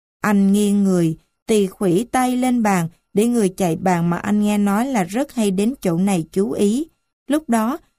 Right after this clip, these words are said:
anh để ý thấy tấm danh thiếp để cạnh cái cốc. Hình đôi môi in rõ trên mặt giấy trắng, môi dưới rõ ràng là dày hơn,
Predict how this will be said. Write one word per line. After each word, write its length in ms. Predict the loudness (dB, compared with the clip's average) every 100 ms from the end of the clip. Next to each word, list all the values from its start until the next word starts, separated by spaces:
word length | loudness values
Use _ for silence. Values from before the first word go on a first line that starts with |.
| -2
anh 200 | 2 4
để 140 | 2
ý 300 | 0 -2 -4 -4
thấy 260 | -2 -2 -2
tấm 240 | -2 -2
danh 220 | 0 0 0
thiếp 320 | -2 -2 -2 -4
để 220 | -2 -2
cạnh 320 | -2 -4 -4
cái 180 | -6 -6
cốc. 280 | -4 -4 -4 _ _ _ _ -2
Hình 240 | 0 0
đôi 160 | 0 0
môi 340 | 2 0 0 -2
in 240 | -2 0
rõ 380 | 0 -2 0 -4 -2
trên 180 | -2 0
mặt 160 | -2 -2
giấy 240 | -2 -2 -2
trắng, 300 | -2 0 -2 -6 _ _ 0
môi 240 | 2 2
dưới 280 | 2 0 0
rõ 300 | -2 -2 -2
ràng 260 | -2 -2 0
là 80 | -2
dày 340 | 0 0 0
hơn, 380 | 0 0 0